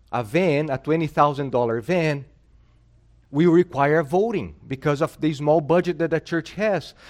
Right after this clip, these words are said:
But for a church of a thousand members, with a lot of money in the bank, that doesn't need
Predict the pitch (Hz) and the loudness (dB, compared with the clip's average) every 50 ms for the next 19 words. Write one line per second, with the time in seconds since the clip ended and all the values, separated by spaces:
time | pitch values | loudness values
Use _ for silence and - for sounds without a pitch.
0 | - - - 185 - - 214 220 190 - - - 214 233 247 220 202 - 190 160 | -8 -4 -2 -2 0 2 4 4 4 2 0 0 2 4 6 6 4 4 0 2
1 | - 170 151 - - 190 208 226 208 196 185 170 185 214 247 277 254 170 143 139 | 2 2 0 4 6 8 8 8 8 4 2 2 2 2 2 2 2 2 0 0
2 | 151 151 - - - - _ _ _ _ _ _ _ _ _ _ _ _ _ _ | 0 -2 -6 -12 -18 -20 _ _ _ _ _ _ _ _ _ _ _ _ _ _
3 | _ _ _ _ _ - 139 135 165 160 170 202 202 190 160 151 170 175 190 202 | _ _ _ _ _ -14 -6 0 2 4 4 6 4 4 2 2 2 2 4 4
4 | 196 180 180 165 185 233 254 - 170 220 240 233 202 175 - 185 170 180 214 202 | 4 4 2 2 2 0 0 2 4 4 4 4 2 -2 -8 0 4 6 6 6
5 | 226 220 208 226 247 254 240 196 127 - | 6 2 2 -2 -4 -6 -8 -10 -12 -14